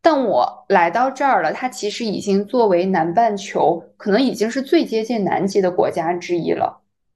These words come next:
我觉得我已经到了一个南纬四十度的地方，然后我是从北纬可能三十几度跨纬到南纬四十度。我觉得你说地球能有，又能有多大呢？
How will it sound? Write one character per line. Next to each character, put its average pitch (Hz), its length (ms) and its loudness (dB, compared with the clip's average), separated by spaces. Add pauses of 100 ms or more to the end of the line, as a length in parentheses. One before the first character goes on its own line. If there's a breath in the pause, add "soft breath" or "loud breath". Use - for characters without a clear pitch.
(320)
我 214 220 4
觉 190 200 2
得 220 160 2
我 226 120 0
已 247 100 -2
经 226 220 -8
到 240 260 2
了 190 220 2
一 180 140 -6
个 220 220 0 (180 loud breath)
南 175 340 0
纬 220 120 2
四 - 320 -4
十 254 180 -8
度 165 140 -4
的 160 100 -4
地 165 220 -8
方， - 340 -6 (300)
然 165 180 0
后 220 160 4
我 185 140 2
是 226 120 -8
从 196 300 -2
北 190 220 2
纬 180 160 2
可 170 140 -6
能 160 140 -2
三 226 300 0
十 254 100 -6
几 190 140 -10
度 175 140 0
跨 - 280 -6
纬 196 120 0
到 208 160 2
南 180 240 -2
纬 208 120 -2
四 - 240 -8
十 - 180 -8
度。 - 220 -14 (380 soft breath)
我 - 100 -6
觉 196 140 4
得 233 300 -2 (720)
你 202 100 0
说 208 160 -2
地 254 180 -2
球 180 280 -2
能 190 160 2
有， 196 220 0
又 254 140 0
能 196 140 0
有 190 140 0
多 202 200 2
大 220 280 0
呢？ - 220 -6